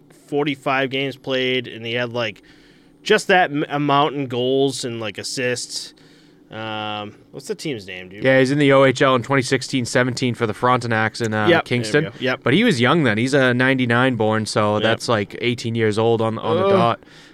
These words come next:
Speaker 2: Uh, eighty-one points in sixty-eight games. That's, like, huge. That's
Speaker 1: That's
Speaker 2: big.
Speaker 1: massive.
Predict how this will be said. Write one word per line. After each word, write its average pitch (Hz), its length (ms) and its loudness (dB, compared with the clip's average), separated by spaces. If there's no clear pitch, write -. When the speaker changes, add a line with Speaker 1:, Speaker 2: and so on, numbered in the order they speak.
Speaker 2:
Uh, 104 260 0
eighty-one 127 400 2
points 117 340 0
in 101 80 -6
sixty-eight 117 520 -4
games. 107 300 -6
That's, 107 220 -6
like, 95 240 -6
huge. 104 460 -6
That's 104 100 -14
Speaker 1:
That's 95 160 -12
Speaker 2:
big. 107 120 -4
Speaker 1:
massive. 98 460 -6